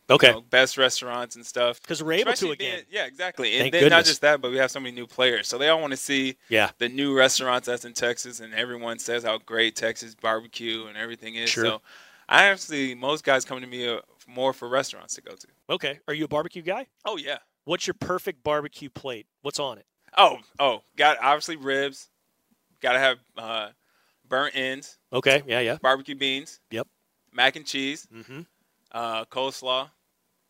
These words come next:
Speaker 2: Ooh. That's really the main, that's, that's about it. I can't eat turkey.
Speaker 1: What's the drink?
Speaker 2: Drink is Sprite or sweet tea.
Speaker 1: Okay, all right.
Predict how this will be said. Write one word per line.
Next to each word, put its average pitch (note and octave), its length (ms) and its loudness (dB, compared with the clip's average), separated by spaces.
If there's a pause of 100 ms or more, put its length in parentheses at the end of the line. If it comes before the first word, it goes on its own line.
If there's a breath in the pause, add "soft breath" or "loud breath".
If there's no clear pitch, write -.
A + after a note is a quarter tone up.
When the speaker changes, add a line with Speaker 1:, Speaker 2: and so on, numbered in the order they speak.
(420)
Speaker 2:
Ooh. C3+ 320 -8 (1400)
That's C#3+ 240 -2
really D#3 380 -2
the C3+ 80 -14
main, C3+ 540 0
that's, C#3 320 -2
that's C#3 180 -2
about C3 200 -2
it. A2+ 120 -2
I C#3+ 60 6
can't F#3+ 240 -4
eat F3 160 -8
turkey. A2 480 -8
Speaker 1:
What's D#3 180 -8
the D3 80 -8
drink? C3+ 260 -12 (640)
Speaker 2:
Drink F3+ 260 2
is D3 220 -8 (240)
Sprite D#3+ 360 4
or D3+ 60 -4
sweet C#3 280 -10
tea. A#2+ 160 -12 (240)
Speaker 1:
Okay, E3 260 8 (300)
all C#3 80 -6
right. D3+ 140 -6